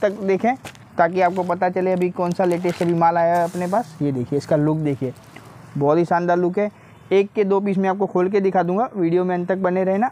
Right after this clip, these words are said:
और channel को अभी subscribe नहीं किया है तो channel को subscribe भी कर देना, क्योंकि रोज़ update होता है हमारा। देखिए, कुछ unique color लेके आए। सोलह के सोलह piece मैं आपको दिखाऊंगा आज, पन्द्रह minute की video हो जाएगी। ये देखिए, एक ये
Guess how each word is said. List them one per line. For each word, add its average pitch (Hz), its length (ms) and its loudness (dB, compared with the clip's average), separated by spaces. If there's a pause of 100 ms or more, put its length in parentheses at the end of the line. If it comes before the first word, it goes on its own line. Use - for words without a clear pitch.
और 165 180 2
channel 175 340 -2
को 185 120 0
अभी 180 140 0
subscribe 180 480 0
नहीं 185 160 -2
किया 196 200 0
है 302 220 -8
तो 180 80 -2
channel 170 280 0
को 190 100 0
subscribe 180 420 0
भी 190 80 0
कर 190 160 0
देना, 196 240 0 (340)
क्योंकि 180 220 0
रोज़ 175 260 2
update 180 240 0
होता 175 180 0
है 175 60 4
हमारा। 180 280 0 (800)
देखिए, 120 420 -4 (280)
कुछ - 200 -2 (260)
unique 175 300 2
color 170 220 2
लेके 160 280 -2
आए। 202 160 0 (460)
सोलह 180 220 4
के 180 100 0
सोलह 180 260 2
piece 185 220 -2
मैं 185 80 0
आपको 175 220 -2
दिखाऊंगा 165 420 0
आज, 254 80 0 (420)
पन्द्रह 175 280 4
minute 175 260 -2
की 185 120 2
video 175 220 2
हो 165 100 4
जाएगी। 170 280 0 (120)
ये 147 100 -4
देखिए, 123 340 -4 (1000)
एक 147 200 -2
ये 147 140 2